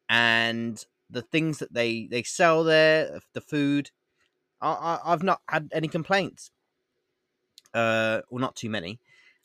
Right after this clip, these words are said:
And I like to tell people where I've been, and if they, they like going, they might, th-, th-, with the thought that they might like going there. Um,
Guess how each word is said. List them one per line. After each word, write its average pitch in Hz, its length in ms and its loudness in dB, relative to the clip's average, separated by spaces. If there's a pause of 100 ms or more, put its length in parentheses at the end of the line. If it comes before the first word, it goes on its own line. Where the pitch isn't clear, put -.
And 156 120 2
I 160 60 6
like 180 220 2
to - 100 -20
tell 196 240 2
people 110 460 -6
where 131 200 2
I've 120 160 0
been, 139 440 0 (180)
and 147 540 0
if 151 100 -10
they, 175 240 0 (140)
they 165 100 0
like 135 220 2
going, 123 460 -2 (840)
they 147 140 2
might, 160 220 -2 (360)
th-, 160 120 -14 (100)
th-, 190 140 -2 (120)
with 160 140 0
the 165 80 -2
thought 175 320 6
that 147 160 -4
they 190 140 4
might 196 160 2
like 175 260 -4
going 208 320 0
there. 85 240 -4 (560)
Um, 147 600 0